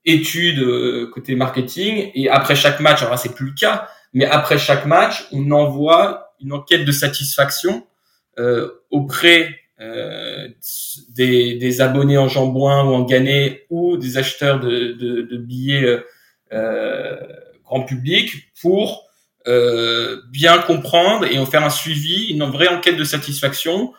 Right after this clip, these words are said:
sur, euh, avez-vous apprécié effectivement l'accès au stade, euh,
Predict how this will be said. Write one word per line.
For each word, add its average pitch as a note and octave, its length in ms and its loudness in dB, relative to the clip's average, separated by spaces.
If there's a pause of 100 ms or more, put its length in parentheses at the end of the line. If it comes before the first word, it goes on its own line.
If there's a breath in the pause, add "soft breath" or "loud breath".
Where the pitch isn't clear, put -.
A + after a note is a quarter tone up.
(100)
sur, F3 600 -2 (220 loud breath)
euh, B2 500 0
avez-vous D3 420 2
apprécié D3+ 600 0
effectivement C#3+ 560 0
l'accès C3+ 380 2
au C#3 80 -2
stade, E3 680 6
euh, C3 280 2